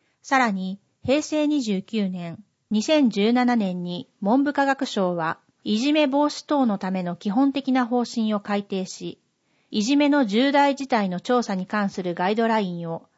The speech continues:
新たに策定しました。基本方針やガイドラインには、いじめを受けた被害者を徹底して守り通すことや、被害者側の立場で適切な調査を進めることなどが具体的に示されました。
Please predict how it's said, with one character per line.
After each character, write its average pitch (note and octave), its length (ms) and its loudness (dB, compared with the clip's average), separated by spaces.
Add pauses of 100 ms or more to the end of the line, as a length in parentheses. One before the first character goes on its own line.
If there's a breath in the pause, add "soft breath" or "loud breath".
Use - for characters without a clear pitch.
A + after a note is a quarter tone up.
新 C#4 200 0
た G#3+ 120 -4
に G3 80 -2
策 - 220 -18
定 G3 200 -8
し G3 120 -14
ま F#3 120 -12
し - 80 -20
た。 D#3 220 -12 (960)
基 A#3+ 140 2
本 C#4+ 260 6
方 C#4 180 4
針 G#3+ 240 -2
や F3+ 140 -4
ガ F#3 140 0
イ A#3 60 0
ド B3 80 2
ラ B3 140 2
イ G3 120 0
ン F#3 80 -6
に F3 100 -8
は、 E3+ 260 -6 (420)
い G3+ 100 -4
じ B3 120 2
め C#4+ 160 4
を C#4 140 4
受 C#4 160 -2
け - 20 -4
た F#3+ 100 -6
被 F#3 160 -6
害 A#3 180 2
者 F#3 180 -4
を F3 60 -6
徹 F#3 220 -10 (100)
底 C#4 140 0
し - 80 -12
て C#4 100 -2
守 C4 320 2
り B3+ 40 -20
通 B3+ 160 0
す - 100 -14
こ F3+ 100 -10
と F3 120 -12
や、 D#3+ 260 -8 (400)
被 A3+ 100 -2
害 C#4 180 6
者 C#4 140 -2
側 C4 220 4
の B3+ 100 2
立 B3+ 260 -2
場 F3+ 140 -4
で F3+ 120 -8
適 - 240 -8
切 C#4 240 -2
な C#4+ 120 2
調 C#4+ 220 0
査 G3+ 180 0
を F#3 40 -2
進 G3+ 260 -6
め A3 80 0
る G#3+ 100 -2
こ G#3 100 -6
と G#3 120 -4
な F#3 100 -4
ど E3+ 100 -6
が F3 120 -6
具 F3 120 -8
体 A3+ 200 0
的 A3+ 200 -6
に G#3 100 -2
示 G#3 240 -4
さ G#3 100 -2
れ F#3+ 100 -2
ま G3 120 -4
し - 100 -14
た。 D#3+ 220 -10